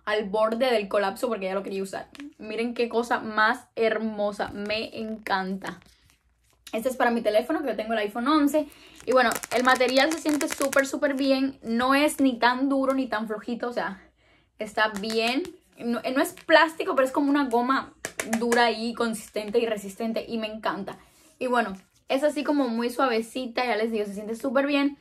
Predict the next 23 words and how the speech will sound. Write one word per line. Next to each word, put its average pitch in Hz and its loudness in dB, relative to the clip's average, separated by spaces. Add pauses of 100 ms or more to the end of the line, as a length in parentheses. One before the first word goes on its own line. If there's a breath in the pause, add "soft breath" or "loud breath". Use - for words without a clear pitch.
(400 loud breath)
Y 254 -6
bueno, 226 0
es 226 2
del 240 0
diseño 240 -2
de 247 0
vaquita 269 -2
y 294 0
aquí 233 -4
dice 202 -4
Milk. 220 -6 (100)
Y 254 -6
me 247 0
encanta. 190 0
Después 226 -2
de 277 2
este 269 -4
video 240 0
la 247 0
voy 196 0
a 196 0
usar - -6
porque - -14